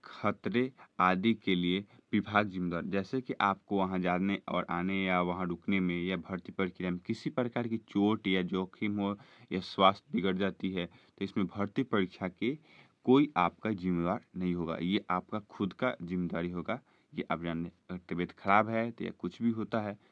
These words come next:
तो उसकी भर्ती परीक्षा आपको इसमें कोई आपको सहमति नहीं देगी, ये आपको खुद से डिपेंड रखना है। चलिए, अब बात करते हैं पाँचवें नंबर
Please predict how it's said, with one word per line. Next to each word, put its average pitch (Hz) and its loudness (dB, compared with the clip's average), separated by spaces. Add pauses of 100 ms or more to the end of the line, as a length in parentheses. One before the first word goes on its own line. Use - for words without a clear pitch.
(140)
तो - -18
उसकी - -8
भर्ती 95 -8
परीक्षा 90 -2
आपको 113 -2 (280)
इसमें 123 -2 (340)
कोई 107 4
आपको - -4
सहमति 90 -4 (160)
नहीं 95 -2
देगी, 85 -2
ये 107 0 (100)
आपको 123 4
खुद - -6
से 113 4
डिपेंड 95 -2 (380)
रखना 82 -6
है। 92 -10 (1160)
चलिए, 87 -2
अब 82 -8
बात 95 2
करते 123 -4
हैं - -8
पाँचवें 87 0
नंबर 87 2